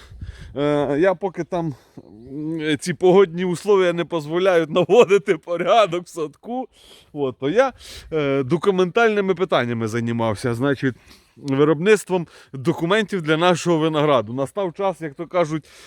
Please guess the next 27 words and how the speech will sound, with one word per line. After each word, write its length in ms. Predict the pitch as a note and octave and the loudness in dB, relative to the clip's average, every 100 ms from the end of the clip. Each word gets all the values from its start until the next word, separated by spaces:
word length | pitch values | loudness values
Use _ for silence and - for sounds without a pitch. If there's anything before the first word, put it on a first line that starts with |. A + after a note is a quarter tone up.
| - - | -16 -4
е, 560 | C#3+ C#3+ C#3+ C#3 C#3 C3+ C3 - _ _ _ B2+ B2 B2+ F2+ | 0 2 4 4 2 -2 -6 -12 _ _ _ -20 -20 -14 -4
ну, 220 | E3 C#3 | -2 0
ім'я, 320 | G3+ G3+ F#3 | 2 4 2
фамілію 500 | F3+ G3 G#3 G3 F#3 | 2 0 0 2 2
я 120 | F3+ | 2
вже 140 | E3+ F3 | 2 0
давно 380 | F#3 A#3 C4+ | 0 4 6
їм 220 | G#3+ E3+ C3+ | 6 2 -2
присвоїв, 720 | D3+ - D#3 D3+ C3 C3+ E3 | -8 -8 -4 -2 -2 -4 -8
і, 120 | C#3+ - - - - | -8 -10 -20 -16 -4
е, 540 | C3 C3 B2+ B2 B2 | 0 0 0 0 0
жилий 400 | A#2 C3+ F3+ G#3+ | 0 4 4 4
комплекс 540 | D#3+ B3 B3+ G3+ G3+ C#3 | 4 4 4 2 -2 0
побудував, 800 | G3 E3 F3+ E3+ F3 D#3+ C3 A2 | -2 -2 -2 0 2 2 2 0
да, 220 | C#3+ E3+ | -4 -4
і 100 | D#3 | -6
кв-, 240 | D3+ F3 F3+ | -6 -6 -4
і 120 | F#3 | 0
номера 380 | F#3 F3+ G3 A3 | 0 0 0 0
квартир 480 | G3 G3 - G#3+ D#3+ | 0 -4 -2 -6 -4
присвоїв, 640 | D#3 D3 D3+ D3+ B2 A2 _ - - | -4 -4 -2 0 0 -2 _ -20 -20
в 80 | - | 0
принципі. 580 | G3+ F3+ C#3+ C3+ B2 B2 | 4 4 2 -8 -6 2
Але 260 | D#3 F3+ | 4 4
ще 180 | E3+ A3 | 2 4
я, 120 | A3 | 4
ну, 460 | G#3+ G#3+ G#3+ G#3 | 2 -6 -6 -6